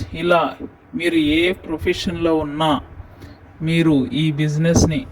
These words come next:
స్టార్ట్ చేయొచ్చు. కాబట్టి డిస్ట్రిబ్యూటర్గా వస్తే మీ లైఫ్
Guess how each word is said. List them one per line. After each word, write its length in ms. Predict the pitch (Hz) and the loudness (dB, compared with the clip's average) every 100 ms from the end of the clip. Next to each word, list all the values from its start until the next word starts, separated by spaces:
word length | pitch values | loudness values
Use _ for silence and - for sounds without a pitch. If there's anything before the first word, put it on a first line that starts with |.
| - | -12
స్టార్ట్ 480 | - 139 135 - | -4 -2 -2 -4
చేయొచ్చు. 400 | 139 127 - - - - - - | -2 -2 -4 -10 -10 -12 -14 -4
కాబట్టి 440 | 143 135 131 170 254 - - - - - - 143 | 0 0 0 4 4 2 -8 -20 -20 -20 -8 -2
డిస్ట్రిబ్యూటర్గా 800 | - - 175 175 165 165 160 | 0 2 4 4 4 4 4
వస్తే 500 | 156 147 - - - - | 4 2 0 -6 -6 -6
మీ 220 | 143 147 | -4 0
లైఫ్ 340 | 143 143 143 | 2 2 0